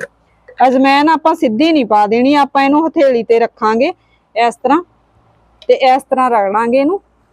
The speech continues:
ਇਸ ਤਰ੍ਹਾਂ ਕਰਕੇ। ਫਿਰ ਇਹਦੇ ਵਿੱਚ ਪਾਉਣੀ ਹੈ। ਹੁਣ ਆਪਾਂ ਇਹਦੇ ਵਿੱਚ ਤੇਲ ਪਾਵਾਂਗੇ।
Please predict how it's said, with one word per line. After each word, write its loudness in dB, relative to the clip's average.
ਇਸ 0
ਤਰ੍ਹਾਂ -2
ਕਰਕੇ। -2
ਫਿਰ 2
ਇਹਦੇ 0
ਵਿੱਚ -2
ਪਾਉਣੀ -10
ਹੈ। -20
ਹੁਣ 2
ਆਪਾਂ -2
ਇਹਦੇ 0
ਵਿੱਚ -2
ਤੇਲ 2
ਪਾਵਾਂਗੇ। -6